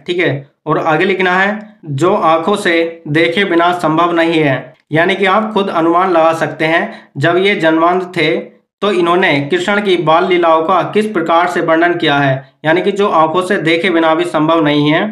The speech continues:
वह भी इन्होंने वर्णन किया है, ठीक है। सूरदास की रुचि बचपन से ही भगवत भक्ति के गायन में थी, यानी कि सूरदास की जो रुचि थी बचपन से ही भगवत भक्ति के गायन में थी, ठीक है। और आगे लिखना है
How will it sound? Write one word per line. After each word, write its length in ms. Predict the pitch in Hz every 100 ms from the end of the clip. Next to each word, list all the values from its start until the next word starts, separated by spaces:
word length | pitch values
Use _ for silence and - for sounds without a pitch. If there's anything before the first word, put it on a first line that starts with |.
| 147
वह 300 | 156 185 185
भी 80 | 196
इन्होंने 360 | 190 170 190 233
वर्णन 400 | 240 151 170 185
किया 200 | 170 156
है, 140 | 139 135
ठीक 160 | 170
है। 180 | 196 143 -
सूरदास 540 | - 170 175 180 208
की 120 | 202 170
रुचि 360 | 165 160 196 151
बचपन 420 | 151 - 202 202
से 180 | 208 175
ही 200 | 165 180
भगवत 500 | 180 156 160 175 196 165
भक्ति 320 | 160 170 180
के 140 | 190
गायन 260 | 156 151 156
में 180 | 170 143
थी, 160 | 143
यानी 200 | 143 165
कि 140 | 170 196
सूरदास 520 | 185 160 165 170 170
की 100 | 170
जो 120 | 156
रुचि 300 | 151 147 147
थी 120 | 143 165
बचपन 360 | 147 143 147 147
से 120 | 151
ही 180 | 165 226 233 - _ _ 147
भगवत 320 | 147 151 180
भक्ति 340 | 156 147 156 151
के 100 | 147
गायन 300 | 139 139 139
में 400 | 160 240 240 -
थी, 240 | 160 143
ठीक 140 | 160 185
है। 320 | 160 139 - -
और 220 | 160 160
आगे 200 | 160 175
लिखना 260 | 196 185 175
है 420 | 175 190 214 -